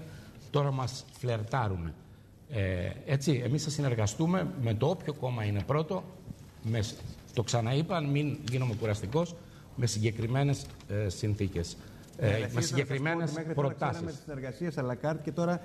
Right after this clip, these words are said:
Speaker 1: Δεν υπάρχει
Speaker 2: το
Speaker 1: à la
Speaker 2: ποτάμι,
Speaker 1: carte.
Speaker 2: το ποτάμι βάζει και τις συνεργασίες πασπαρτού. Όποιος και αν είναι πρώτος, εμείς θα πάμε.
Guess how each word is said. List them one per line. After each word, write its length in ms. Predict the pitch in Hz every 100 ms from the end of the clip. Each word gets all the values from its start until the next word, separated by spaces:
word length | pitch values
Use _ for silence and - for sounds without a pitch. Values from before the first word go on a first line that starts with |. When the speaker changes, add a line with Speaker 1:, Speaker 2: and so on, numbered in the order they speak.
| -
Speaker 1:
Δεν 200 | 139 175
υπάρχει 300 | 180 190 196
Speaker 2:
το 60 | 147
Speaker 1:
à 40 |
la 40 | 147
Speaker 2:
ποτάμι, 280 | 156 156
Speaker 1:
carte. 120 | 120 -
Speaker 2:
το 80 | 175
ποτάμι 320 | 170 220 220
βάζει 240 | 208 226
και 80 | 196
τις 80 | 190
συνεργασίες 460 | - 202 196 196 220
πασπαρτού. 440 | 208 208 190 - 151
Όποιος 240 | 156 147
και 80 | 147
αν 80 | 127
είναι 120 | 139
πρώτος, 340 | - 220 220
εμείς 160 | 202 190
θα 80 | 185
πάμε. 320 | 220 120